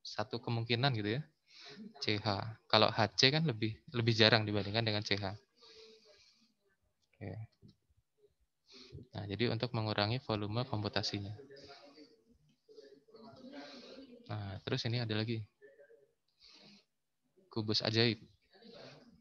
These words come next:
Oke, ini mempunyai delapan buah solusi. Oke, oh ini, ini ya.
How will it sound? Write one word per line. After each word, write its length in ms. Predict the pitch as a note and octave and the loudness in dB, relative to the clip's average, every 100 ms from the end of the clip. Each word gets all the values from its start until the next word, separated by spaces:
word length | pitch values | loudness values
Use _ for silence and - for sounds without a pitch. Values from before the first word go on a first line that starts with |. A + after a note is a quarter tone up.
| _ - D#3+ - - - | _ -20 -20 -20 -20 -12
Oke, 240 | - G#2+ G2+ B2 - | -4 -4 -2 -6 -6
ini 320 | G#2+ A#2 D3 D#3+ - - - - - | -2 2 2 2 -6 -20 -20 -20 -2
mempunyai 560 | A#2+ A2+ A2 G#2+ A2 C#3 | 0 0 0 2 2 0
delapan 580 | A2+ G#2+ G2+ - B2+ C#3+ | 0 2 2 2 2 2
buah 480 | A2+ G2+ G#2+ C3+ B2 | -4 0 0 2 0
solusi. 560 | - G#2+ G#2+ B2 G2+ G2+ A#2 - - - - _ _ _ _ - _ _ _ _ _ - | -2 0 0 2 2 0 -8 -10 -16 -20 -20 _ _ _ _ -20 _ _ _ _ _ -10
Oke, 480 | - - - G#2 - | -10 -8 -6 -4 2
oh 80 | C3 | 2
ini, 160 | D#3 - - | 2 0 -4
ini 180 | C#3+ C#3+ | -4 -2
ya. 20 | G2+ | -2